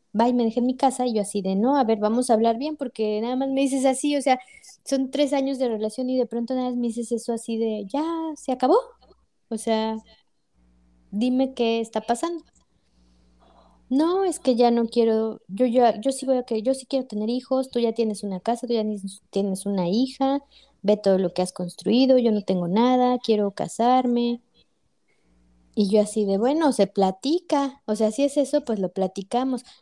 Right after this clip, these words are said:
"No, pero es que tú ya no puedes tener hijos, tu reloj biológico me persigue", y yo así de, "Ok, pero, pues, se platica", ¿no?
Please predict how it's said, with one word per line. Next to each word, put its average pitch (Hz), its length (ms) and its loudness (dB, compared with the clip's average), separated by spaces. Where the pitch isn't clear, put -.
"No, 359 180 -2
pero 330 100 -2
es 277 60 -6
que 262 100 -6
tú 254 120 -6
ya 240 100 2
no 220 140 -2
puedes 208 260 -2
tener 196 280 -2
hijos, 247 640 -2
tu 226 80 2
reloj 208 280 2
biológico 190 520 -2
me 180 180 -4
persigue", 269 1000 0
y 214 100 -4
yo 214 140 -4
así 220 300 -4
de, 196 580 -4
"Ok, 214 640 2
pero, 180 640 0
pues, 196 160 4
se 196 140 2
platica", 254 1040 2
¿no? 220 240 -6